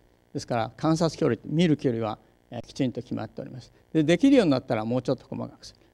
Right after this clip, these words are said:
もうちょっと細かくする。というふうに細かくしてって、えー、どのぐらいまでいけば、えー、正解できなくなるかというのを調べる。そういうことでもって、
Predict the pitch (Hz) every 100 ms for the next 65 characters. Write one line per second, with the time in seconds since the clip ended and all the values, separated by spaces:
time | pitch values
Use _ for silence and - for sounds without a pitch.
0 | _ 143 135 135 - 120 107 - - -
1 | _ _ _ - 190 147 123 - _ -
2 | 147 143 139 - - - 139 _ - 175
3 | 113 - _ _ - 135 120 113 139 165
4 | 160 160 151 165 190 143 113 - - -
5 | - _ _ _ 147 131 180 123 - _
6 | _ _ _ _ _ _ _ - - -
7 | - 139 135 127 117 135 180 139 107 107
8 | - - 170 214 131 101 - - 113 104
9 | - - 214 214 220 214 165 135 127 -
10 | 170